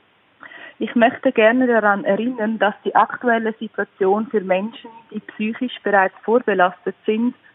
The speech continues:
besonders schwer ist. Ich selbst kenne das Problem, konnte mich aber zum Glück dank einem gut funktionierenden sozialen Umfeld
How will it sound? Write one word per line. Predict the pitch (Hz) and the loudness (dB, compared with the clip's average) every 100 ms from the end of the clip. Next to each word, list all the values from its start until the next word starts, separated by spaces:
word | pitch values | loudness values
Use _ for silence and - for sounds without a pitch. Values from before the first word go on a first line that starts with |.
| _ - | _ -4
besonders | 226 202 175 175 202 - - | 0 2 2 0 -6 -10 -16
schwer | - 185 185 185 | -4 0 0 -2
ist. | - 180 - - - _ _ _ _ _ _ _ - | -6 -8 -12 -20 -20 _ _ _ _ _ _ _ -6
Ich | 233 226 - | -4 -4 0
selbst | 208 214 - - - - | 2 2 0 -12 -20 -6
kenne | 190 180 190 | -2 0 0
das | 185 - - | -2 -4 -10
Problem, | 180 160 160 143 170 _ - _ - | -8 -4 -2 -2 -6 _ -20 _ -6
konnte | - 240 277 302 | 0 2 2 2
mich | 262 240 - | 2 2 0
aber | 214 220 - | 0 -2 -6
zum | 208 196 | -6 -4
Glück | 220 240 - - - | -2 -4 -6 -4 0
dank | 202 240 - - | 2 0 -4 -4
einem | 202 196 | -4 -4
gut | 196 233 - | -4 -6 -6
funktionierenden | - 220 208 208 202 214 214 214 220 - | -6 -6 -6 -6 -4 -2 -2 -4 -4 -2
sozialen | 190 _ 185 175 196 - | -4 _ 2 4 2 -4
Umfeld | 185 190 196 190 | -6 -4 -2 -2